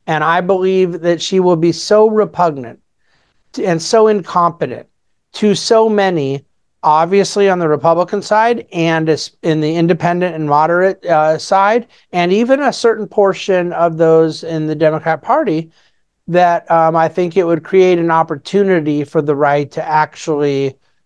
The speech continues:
nominate and run a phenomenal two thousand twenty-eight presidential candidate. So whatever happens, happens. I can't control it. I didn't get my say of the nominee for twenty-four.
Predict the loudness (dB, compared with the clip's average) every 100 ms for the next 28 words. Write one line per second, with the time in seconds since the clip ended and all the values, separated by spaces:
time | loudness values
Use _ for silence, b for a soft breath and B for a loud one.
0 | _ _ -6 0 2 2 0 0 -2 -2
1 | -6 0 2 2 -2 -4 -4 -2 0 2
2 | 2 0 -2 -4 -4 -6 -8 _ _ _
3 | -4 0 2 0 -2 -6 -4 -4 0 0
4 | -2 -4 -2 -2 -2 -6 -6 -10 -6 -8
5 | -6 -10 -12 _ _ _ _ _ _ -18
6 | 0 2 4 6 4 2 -2 0 2 2
7 | 2 0 0 0 -2 -4 0 0 0 -2
8 | -2 -2 -4 -8 -8 -14 -2 2 4 2
9 | -2 -2 -2 -2 -4 -2 0 -2 -4 _
10 | _ -4 0 0 -4 _ -18 -4 0 2
11 | 2 2 2 4 2 0 0 0 0 0
12 | 0 0 -2 b b b _ _ _ -6
13 | -2 0 -2 -2 2 4 4 2 -4